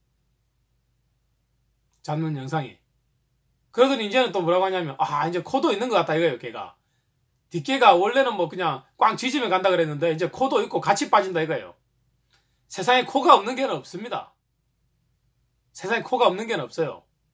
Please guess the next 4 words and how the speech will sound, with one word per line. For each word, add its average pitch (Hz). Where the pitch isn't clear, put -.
그걸 214
활용을 269
어떻게 160
하느냐, 202